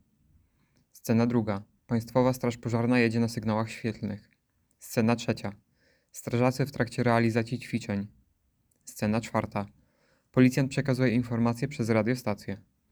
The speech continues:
Scena piąta. Policjanci udają się pod budynek, aby zabezpieczyć teren. Scena szósta. Policjant korzysta z monitoringu wizyjnego.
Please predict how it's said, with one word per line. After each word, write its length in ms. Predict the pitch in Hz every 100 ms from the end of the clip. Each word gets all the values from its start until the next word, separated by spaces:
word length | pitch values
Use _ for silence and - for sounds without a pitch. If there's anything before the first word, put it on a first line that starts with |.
| _ _ -
Scena 340 | - 117 117
piąta. 440 | 120 110 101 101 - _ _ _ _ _
Policjanci 480 | 127 127 143 143 147
udają 240 | 131 127
się 120 | 123
pod 200 | 120 120
budynek, 420 | 113 120 131 135
aby 160 | 117 113
zabezpieczyć 600 | 113 113 113 123 131 -
teren. 340 | 110 104 101 - _ _ _ _ -
Scena 340 | - 120 117
szósta. 420 | 120 120 - 104 101 _ _ _ _ -
Policjant 400 | 135 139 139 127
korzysta 400 | 131 127 - 123
z 40 |
monitoringu 560 | 123 123 120 120 123 117
wizyjnego. 600 | 120 123 117 104 101